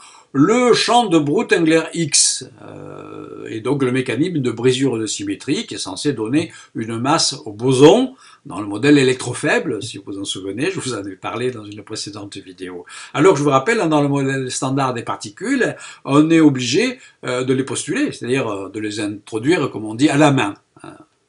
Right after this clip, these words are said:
Alors l'idée que le champ, euh, de Brout-Engler X puisse s'interpréter de manière purement géométrique, hein, pour peu,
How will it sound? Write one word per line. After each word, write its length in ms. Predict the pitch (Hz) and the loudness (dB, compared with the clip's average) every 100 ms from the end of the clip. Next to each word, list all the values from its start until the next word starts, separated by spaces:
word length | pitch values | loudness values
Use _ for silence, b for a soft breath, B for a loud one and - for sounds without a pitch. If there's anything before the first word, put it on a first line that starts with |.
| _ _ _ B B B B B B B B B | _ _ _ B B B B B B B B B
Alors 160 | 131 170 | 4 4
l'idée 320 | 220 220 247 | 4 2 0
que 100 | 175 | 4
le 140 | 139 | 4
champ, 480 | 131 - 160 139 110 | 4 2 2 0 -2
euh, 500 | 104 90 87 87 92 | -8 -10 -14 -16 -18
de 80 | 87 | -18
Brout-Engler 920 | 85 95 110 - 90 85 87 95 101 107 | -16 -12 -12 -12 -14 -12 -10 -8 -6 -4
X 320 | 160 - - | -2 0 -2
puisse 380 | - 269 269 180 | 0 2 2 2
s'interpréter 720 | - 143 143 135 135 127 131 123 | -2 -2 -2 -6 -6 -4 -2 -2
de 100 | 110 | -2
manière 560 | 117 117 120 104 90 - | -8 -6 -6 -8 -12 -16
purement 320 | 98 107 131 | -12 -6 -6
géométrique, 580 | 135 127 135 254 277 165 | -4 -4 -4 -2 -2 -2
hein, 140 | 143 | -6
pour 220 | 127 104 | -6 -12
peu, 280 | - 160 165 | -4 0 0